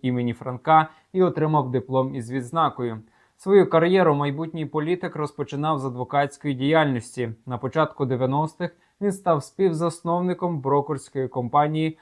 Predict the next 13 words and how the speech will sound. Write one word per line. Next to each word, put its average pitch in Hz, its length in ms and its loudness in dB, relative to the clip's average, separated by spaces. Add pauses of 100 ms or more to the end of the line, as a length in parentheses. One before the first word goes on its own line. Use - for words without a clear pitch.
(160)
«Галицькі 135 600 4
цінні 120 360 -4
папери», 135 580 2 (100)
а - 100 -10
пізніше 143 640 -4 (240)
заступником 160 800 0
голови 123 340 2
Центру 147 560 0
розвитку 127 680 -2
українського 120 760 -2
законодавства 120 800 -2
в - 120 -4
Києві. 117 440 -2